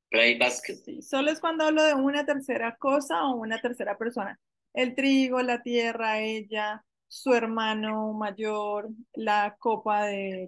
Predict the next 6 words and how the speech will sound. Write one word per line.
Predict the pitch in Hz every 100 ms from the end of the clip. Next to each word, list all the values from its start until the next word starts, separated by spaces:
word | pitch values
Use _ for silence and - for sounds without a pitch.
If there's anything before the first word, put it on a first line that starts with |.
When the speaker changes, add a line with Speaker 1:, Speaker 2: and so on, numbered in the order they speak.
| -
Speaker 2:
cricket, | 247 247 226 220 - _ _ _ _ _
eh, | 202 202 190 185 - -
el | - 208
teatro | 208 208 233 247 240 247 -
y | 233 220
Anthony, | 202 196 196 196 -